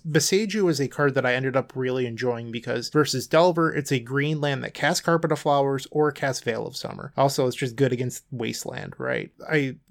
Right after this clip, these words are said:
really like that there, but that was the card I was boarding in against blue decks, and then I found myself only boarding in Abrupt Decay versus non-blue, and I was like, "Well, if that's the case, I should just run Echoing Truth since I could answer multiple Chalices or multiple Archon of Emeria's, that sort of thing."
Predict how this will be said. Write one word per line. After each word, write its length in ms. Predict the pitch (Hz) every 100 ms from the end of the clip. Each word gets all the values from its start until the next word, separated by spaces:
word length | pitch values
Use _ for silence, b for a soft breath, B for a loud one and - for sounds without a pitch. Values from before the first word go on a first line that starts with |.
| 180
really 340 | 165 165 160
like 280 | 139 135 135
that 240 | 131 -
there, 160 | 147 135
but 140 | 139
that 100 | 147
was 100 | 175
the 80 | 180
card 140 | 180
I 20 | 170
was 120 | 143
boarding 280 | 156 139 131
in 120 | 127
against 260 | 127 117
blue 180 | 214 269
decks, 260 | 160 117 -
and 80 | 147
then 80 |
I 40 | 135
found 220 | 180 170
myself 280 | 160 165 156
only 280 | 151 147 139
boarding 320 | 143 135 131
in 80 | 120
Abrupt 300 | - 131 -
Decay 280 | 127 131 123
versus 480 | 127 120 - 120
non-blue, 380 | 123 113 110 117
and 100 | 90
I 40 | -
was 120 | -
like, 100 | 131
"Well, 120 | 123
if 80 | -
that's 240 | 147 147
the 80 | 131
case, 340 | - 117 113
I 120 | - 131
should 200 | 139 123
just 240 | 123 -
run 160 | 120 -
Echoing 340 | 143 151 127 113
Truth 340 | - 117 -
since 220 | 131 117
I 60 | 120
could 180 | 117 113
answer 380 | 131 127 - 117
multiple 460 | 127 139 113 110
Chalices 640 | - 185 196 196 - 165 139
or 140 | 113
multiple 580 | 120 127 139 127 123 110
Archon 380 | 151 151 156 151
of 120 | 143
Emeria's, 480 | 139 135 135 135 127
that 200 | 117 113
sort 220 | - 113
of 80 | 110
thing." 320 | - 107 113